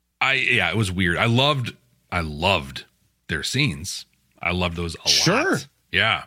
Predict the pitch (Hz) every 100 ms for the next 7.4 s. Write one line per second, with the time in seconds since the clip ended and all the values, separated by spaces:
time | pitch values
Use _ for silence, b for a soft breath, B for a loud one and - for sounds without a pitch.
0 | - - 214 381 156 165 - 214 202 180
1 | - 165 143 - 233 269 160 120 117 117
2 | 87 78 _ _ _ _ 131 190 170 175
3 | b b b b 160 170 196 - 214 202
4 | 170 135 135 139 117 104 98 95 78 -
5 | _ _ _ - 127 175 196 - 160 127
6 | 220 185 202 175 139 139 147 143 135 139
7 | - 170 185 170